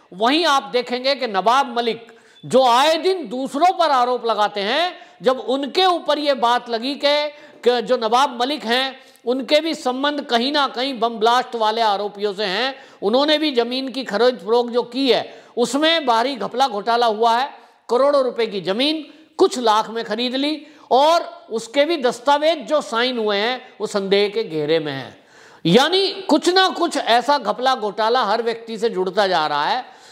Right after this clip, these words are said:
जिससे पूरी सरकार संदेह के घेरे में है।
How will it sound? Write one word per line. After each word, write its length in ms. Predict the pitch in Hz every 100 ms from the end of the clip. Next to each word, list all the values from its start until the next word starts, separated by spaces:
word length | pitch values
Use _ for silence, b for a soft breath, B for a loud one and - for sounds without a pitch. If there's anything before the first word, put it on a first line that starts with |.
| B
जिससे 480 | 175 240 269 - 302
पूरी 400 | 285 254 269 277
सरकार 720 | - 208 202 202 220 240 262 254 -
संदेह 480 | - 196 196 202 202
के 200 | 202 233
घेरे 360 | 156 143 147 170
में 140 | 160
है। 220 | 131 110